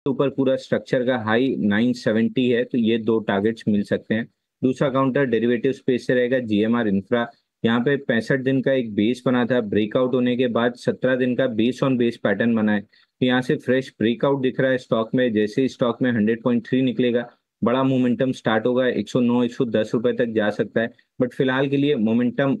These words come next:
जब तक आ रहा है तब तक प्रीएम्प्टिव बाय करना चाहिए नाइंटी एट पॉइंट सेवन पे, अ, नाइंटी सिक्स पॉइंट सेवन का स्टॉप लॉस रहेगा, एक सौ एक सत्तर का इमीडिएट टारगेट रहेगा, फिबोनाची एक्सटेंशन का वहाँ पे रेजिस्टेंस है।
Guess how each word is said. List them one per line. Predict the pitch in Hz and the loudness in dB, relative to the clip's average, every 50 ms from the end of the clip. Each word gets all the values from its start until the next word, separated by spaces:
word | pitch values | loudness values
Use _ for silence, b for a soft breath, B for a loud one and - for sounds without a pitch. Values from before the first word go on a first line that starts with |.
| - - - | -6 -6 -2
जब | 98 110 | -2 -2
तक | 110 - - 135 117 - - - | -2 0 -2 -2 -2 -2 -6 -2
आ | 98 104 120 | 0 0 2
रहा | 123 127 | 2 2
है | 123 123 | 2 2
तब | 123 123 | 0 -2
तक | 104 - 123 | -2 -2 -4
प्रीएम्प्टिव | 113 - - 120 - - 131 123 120 117 - 143 131 | -4 -4 -6 -6 -2 0 0 0 0 2 0 0 0
बाय | 117 110 104 110 117 | 0 2 2 2 2
करना | 135 123 123 127 120 | 0 0 0 0 -2
चाहिए | 113 - 131 131 123 | 0 0 0 0 2
नाइंटी | 117 104 107 107 104 117 | 2 2 2 2 2 0
एट | 120 110 107 | 0 0 0
पॉइंट | - 120 117 120 107 | 0 0 0 0 -2
सेवन | - - - 113 107 117 127 131 | -4 -2 0 0 2 2 2 0
पे, | 120 135 131 127 127 b b b b _ _ - - | 0 0 -2 -2 -2 b b b b _ _ -4 0
अ, | 107 107 107 | 0 2 2
नाइंटी | 107 117 127 131 131 131 | 2 2 2 2 0 0
सिक्स | 127 - 131 - | 0 -2 -4 -4
पॉइंट | - - 135 131 127 123 | -2 0 0 0 0 0
सेवन | - 123 117 123 123 | 0 0 0 2 0
का | 127 127 | 0 -2
स्टॉप | - - 117 98 - - | -2 -2 -2 -2 0 0
लॉस | 123 123 - - | 0 -2 0 0
रहेगा, | 127 120 120 127 131 131 - - | 0 0 2 0 -2 -2 -2 -2
एक | 120 117 117 | -2 -2 -2
सौ | - - | -2 -2
एक | 135 131 - - | -2 -2 -2 -2
सत्तर | - 117 107 - 131 123 | -4 -4 -2 -2 -2 -2
का | 123 135 127 - - | 0 -2 -2 -2 0
इमीडिएट | 113 117 123 123 123 139 135 135 - | 0 0 0 0 0 0 -2 0 -2
टारगेट | 135 117 113 120 123 120 127 | -2 0 0 0 0 0 0
रहेगा, | 127 123 123 131 143 143 - _ _ _ _ _ _ - | 0 0 0 0 -2 -4 -6 _ _ _ _ _ _ -2
फिबोनाची | 139 120 120 123 123 120 - - 135 | -2 0 2 0 0 0 0 0 -2
एक्सटेंशन | 127 - - - 127 120 117 - 123 123 | -2 -2 -2 -2 -2 -2 0 -2 -2 0
का | 123 123 | 2 2
वहाँ | 120 120 113 | 0 0 0
पे | 107 123 | 0 0
रेजिस्टेंस | 107 104 95 90 107 104 - - 131 123 120 - | 0 0 0 0 -2 -4 -2 -2 -2 0 0 0
है। | 123 127 127 | -2 -2 -2